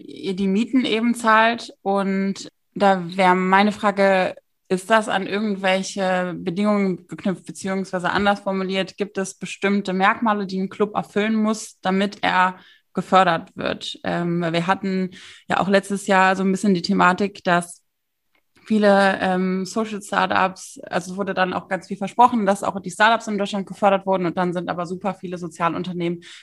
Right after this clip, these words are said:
durch das Raster, ähm, gefallen, weil, weil sie einfach diesen Anforderungen nicht entsprochen haben. Wie sieht das mit den Clubs aus? Gibt's da irgendwelche besonderen Anforderungen?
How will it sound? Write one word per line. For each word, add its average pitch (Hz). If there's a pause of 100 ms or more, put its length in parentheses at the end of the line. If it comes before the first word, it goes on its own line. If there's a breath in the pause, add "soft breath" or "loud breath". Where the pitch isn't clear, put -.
durch 185
das 180
Raster, 170
ähm, 165 (320 soft breath)
gefallen, 170
weil, 160
weil -
sie 156
einfach 165
diesen 170
Anforderungen 160
nicht 156
entsprochen 165
haben. 160 (480 loud breath)
Wie 202
sieht 208
das 214
mit 196
den 180
Clubs -
aus? -
Gibt's -
da 202
irgendwelche 220
besonderen 190
Anforderungen? 247